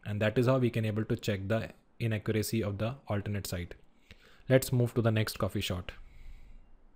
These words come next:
Which type of testing D R plan is most effective for checking the resilience of an organization? Definitely structure walkthrough is not an option.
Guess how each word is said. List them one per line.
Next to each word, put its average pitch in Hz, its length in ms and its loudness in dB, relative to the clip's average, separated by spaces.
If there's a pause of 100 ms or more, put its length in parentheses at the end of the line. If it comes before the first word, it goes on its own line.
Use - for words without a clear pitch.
(1040)
Which 165 320 6
type 123 280 8
of - 280 2
testing 123 420 4
D 120 160 6
R 120 120 6
plan 113 540 0
is 110 280 0
most 131 520 0
effective 113 600 -2
for 113 140 0
checking 123 360 0
the 120 240 4
resilience 139 600 4
of 110 180 -2
an 113 80 0
organization? 95 720 -2 (300)
Definitely 123 460 2
structure 120 320 0
walkthrough 110 420 2
is 104 80 0
not 101 280 0
an 110 80 0
option. 127 380 -4